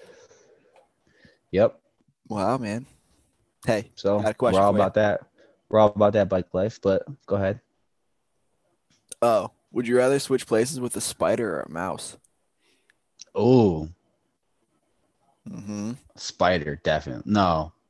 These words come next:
Speaker 1: A mouse or a spider?
Speaker 2: Come on. It's, it's an easy choice.
Speaker 1: I mean, th-, what kind of, well, 'cause, like, where am I? Where, what? Any, anywhere in the world? Like, just, like, or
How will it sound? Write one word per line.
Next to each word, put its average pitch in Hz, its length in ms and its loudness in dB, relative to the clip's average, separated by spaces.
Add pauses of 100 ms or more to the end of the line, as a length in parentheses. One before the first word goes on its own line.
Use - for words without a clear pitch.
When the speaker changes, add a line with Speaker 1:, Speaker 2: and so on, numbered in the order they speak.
(280)
Speaker 1:
A 80 60 -10
mouse 92 460 -6
or 82 100 -6
a 80 60 -10
spider? 64 580 -10 (520)
Speaker 2:
Come 143 120 -4
on. 107 120 -4 (180)
It's, 143 180 -4
it's 202 200 2
an 214 80 -8
easy 156 340 -2
choice. 90 340 -4 (2250)
Speaker 1:
I 151 120 6
mean, 170 360 4 (140)
th-, - 180 -6
what 160 180 6
kind 175 240 2
of, - 160 -2
well, 170 140 6
'cause, 165 220 4
like, 170 240 4 (120)
where 185 200 12
am 180 120 6
I? 147 220 6
Where, 165 220 10
what? 170 200 2 (1200)
Any, 170 360 8
anywhere 190 420 10
in 185 80 8
the 180 60 8
world? 190 240 12
Like, 123 220 6
just, 127 300 -2
like, 127 240 4 (1400)
or 123 340 0